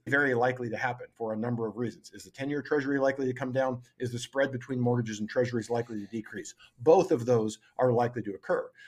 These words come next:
The other thing is the obvious and clear thing that over time, wages increase three to four percent a year. So we pay for things today that would have been absurd to our parents and incredibly absurd to our grandparents. If I go to McDonald's,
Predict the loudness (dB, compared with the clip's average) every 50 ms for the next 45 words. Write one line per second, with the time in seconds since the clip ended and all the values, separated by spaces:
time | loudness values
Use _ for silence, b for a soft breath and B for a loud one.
0 | b -4 -2 4 4 6 4 4 2 2 2 2 2 0 -4 -4 -6 -4 -2 0
1 | -2 -2 0 0 0 0 0 0 -2 -4 -4 -6 -8 -6 -4 -4 -4 -2 -2 -2
2 | -2 -2 -2 -8 b b b b b -2 -2 -2 0 2 4 4 4 4 2 -2
3 | -4 -2 -2 -2 0 0 0 0 -2 -6 -10 b b b b 0 2 4 4 4
4 | 2 -2 -2 -2 -4 -4 -4 -2 -2 -2 -2 -4 -4 -4 -4 -4 -2 -2 -4 -4
5 | -4 -4 -8 -6 -4 -4 -4 -4 -4 -6 -6 -8 -10 _ b b b b b 0
6 | 2 4 4 4 2 0 -6 _ _ _ -2 0 0 0 0 -4 2 4 6 8
7 | 8 8 6 4 2 B B B B B B _ -4 -2 0 0 0 2 2 2
8 | 2 2 0 -4 -8 -8 -8 -4 0 4 4 6 6 6 4 2 0 0 0 0
9 | 0 2 0 0 0 0 0 0 0 -2 -2 -4 -4 -6 -4 -2 0 0 0 0
10 | 0 -2 -4 -4 -2 -2 -2 -2 -2 0 0 2 2 0 -2 -4 -8 -8 -6 -4
11 | -4 -4 -4 -6 -6 -6 -6 -6 -4 -4 -4 -4 -4 -4 -4 -4 -4 -4 -4 -2
12 | -2 -4 -2 0 0 0 0 0 0 0 -2 -2 -2 -8 -14 -20 b b b b
13 | b -8 -4 0 0 2 2 2 0 0 2 0 0 0 0 2 2 2 2 0
14 | -2 -4 -8